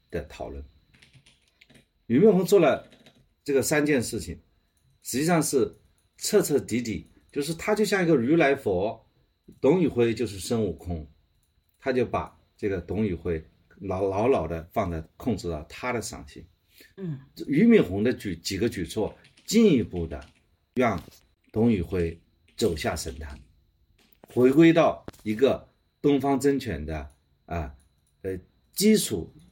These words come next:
Speaker 1: 直播员的角色。当然了，你未来你成长的空间是什么？我可以让你成为东方甄选的高管啊，你，你将来努力方向是高管。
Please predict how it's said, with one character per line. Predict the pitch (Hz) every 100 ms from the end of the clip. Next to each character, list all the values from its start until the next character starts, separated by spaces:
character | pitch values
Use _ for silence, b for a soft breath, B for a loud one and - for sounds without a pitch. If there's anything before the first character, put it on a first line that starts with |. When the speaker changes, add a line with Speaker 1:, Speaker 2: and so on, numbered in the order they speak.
| _
Speaker 1:
直 | - 101
播 | 113 156 156
员 | 117 78
的 | 95
角 | 87 76
色。 | - 87 - _ _ _ _ _ _ _ _ _ _ _ _ _ _ _ -
当 | 185
然 | 202
了， | 170
你 | 139 151
未 | 240
来 | 196 139 139 127
你 | 123
成 | 120 135
长 | 180 131
的 |
空 | 120 147
间 | 147
是 | 123 110
什 | 104
么？ | 90 87 _ _
我 | 104
可 | 131
以 | 139
让 | 147 123
你 |
成 | 101 107
为 | 104 87 b -
东 | 160 151
方 | 147
甄 | 131 135
选 | 117 90
的 |
高 | 90 135 143
管 | 110 - _
啊， | 82 80
你， | 95 104 104 101
你 | 117 98
将 | 139 131
来 |
努 | 104 87
力 | 92
方 | 104
向 | 98
是 | 87
高 | - 107
管。 | 92